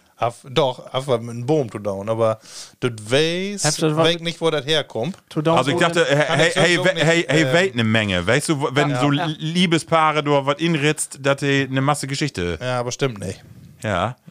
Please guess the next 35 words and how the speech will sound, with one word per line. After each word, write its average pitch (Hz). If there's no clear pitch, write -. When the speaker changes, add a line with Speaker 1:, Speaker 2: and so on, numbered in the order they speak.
Speaker 2:
Ist 170
das 170
was, 180
wo 165
hey 156
steht? 170
Habt 160
ihr 151
da 160
nichts 180
zu 180
tun? 180
Speaker 1:
Nee, 139
d-, 117
nee, 139
Speaker 2:
Auch 110
Speaker 1:
man, 139
Speaker 2:
nicht? 135
Speaker 1:
äh, 131
setzt 151
die 143
in, 107
äh, 107
die 107
Weißbohm, 117
äh, 117
in -
Speaker 3:
Ist 143
das 147
Beat, 151
Speaker 1:
Landwirtschaft. -
Speaker 3:
äh, 147
in 117
Landwirtschaft? 120
Ich, 110